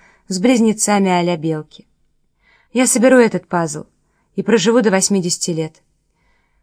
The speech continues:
То и другое совершенно точно. А со всем остальным посмотрим, как пойдёт.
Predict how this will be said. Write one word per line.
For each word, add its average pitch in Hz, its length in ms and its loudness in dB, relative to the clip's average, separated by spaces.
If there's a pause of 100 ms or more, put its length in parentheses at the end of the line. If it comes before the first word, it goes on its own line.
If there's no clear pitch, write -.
(140)
То 262 100 0
и 277 100 6
другое 254 360 4
совершенно 220 580 0
точно. 180 480 -8 (440)
А 180 80 -8
со 247 120 0
всем 285 220 2
остальным 254 460 4
посмотрим, 220 560 -2
как 175 240 -10
пойдёт. 160 500 -8